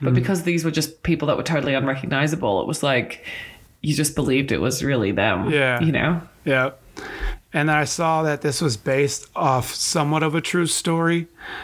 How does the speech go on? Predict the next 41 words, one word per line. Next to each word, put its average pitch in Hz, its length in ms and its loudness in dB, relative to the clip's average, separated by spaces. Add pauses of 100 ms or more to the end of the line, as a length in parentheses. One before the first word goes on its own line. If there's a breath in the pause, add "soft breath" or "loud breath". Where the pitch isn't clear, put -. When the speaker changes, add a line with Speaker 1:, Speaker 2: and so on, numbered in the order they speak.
(120)
Speaker 1:
Okay. 277 260 -2
Speaker 2:
Um, 131 680 0
it 165 80 0
was 160 260 0 (120)
like 147 180 0
a, 131 320 2
or 151 180 2
a 135 40 0
ruse 147 360 2
or 131 60 -2
something 123 280 0
like 120 220 0
that. 107 320 2
Like, 123 180 0
the 135 100 0
lady 127 320 2
died 113 420 0
and 107 200 -2
somebody 110 280 2
stole 110 360 2
her 104 320 2 (160)
ticket 110 300 2
or 104 80 2
something 101 240 0
like 107 140 0
that. 110 200 0
And 120 80 2
that's 113 200 2
what 107 160 0
gave 113 240 2
him 110 380 2
the 131 100 -2
idea 107 440 2
to 104 80 2
write 104 280 0
this 104 180 0
story. 87 480 0 (800 loud breath)
Speaker 1:
Someone 113 300 2
Speaker 2:
So 107 80 2
Speaker 1:
was - 140 -2
like, 147 80 4